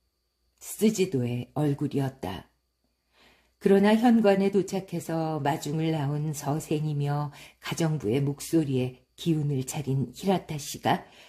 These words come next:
그를 찾으라고 운전기사에게 지시했을 때 이미 그 그림자는 그 자리에 없었다. "음, 혹시 스지도 녀석 살아있는 거 아니야?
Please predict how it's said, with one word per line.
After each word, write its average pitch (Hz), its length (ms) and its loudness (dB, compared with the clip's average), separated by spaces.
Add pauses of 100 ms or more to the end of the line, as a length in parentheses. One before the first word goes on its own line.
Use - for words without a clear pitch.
(260)
그를 202 300 2
찾으라고 180 800 0
운전기사에게 165 920 0
지시했을 165 720 -4
때 104 260 -6 (400)
이미 151 420 0 (220)
그 - 360 -2
그림자는 156 840 0 (260)
그 143 400 -4
자리에 120 800 -4
없었다. - 840 -6 (1600)
"음, - 560 -6 (140)
혹시 175 320 2
스지도 175 600 2
녀석 151 520 -4 (260)
살아있는 127 680 0
거 165 100 2
아니야? 185 540 2